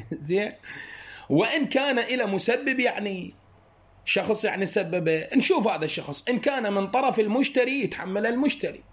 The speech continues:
وإن كان من طرف البائع يتحمل البائع، وإن كان أجنبيًا يحصل الخيار ويرجع البائع على هذا الأجنبي. شوف شنو اللي سببه للأمة، يأخذ فرقه،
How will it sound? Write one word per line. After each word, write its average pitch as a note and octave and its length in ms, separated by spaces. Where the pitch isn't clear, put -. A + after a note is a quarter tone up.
وإن G3+ 260
كان A#3+ 320
من G3+ 140
طرف B3 300
البائع B3 360
يتحمل G#3 440
البائع، F3 360
وإن D4 320
كان C#4 280
أجنبيًا G3 760
يحصل E3 480
الخيار D#3 540
ويرجع D#3+ 460
البائع E3+ 420
على D#4 260
هذا D3+ 300
الأجنبي. A#2 840
شوف - 300
شنو C#4+ 220
اللي F3 200
سببه C#3 420
للأمة، D#3 680
يأخذ A3+ 320
فرقه، A2 500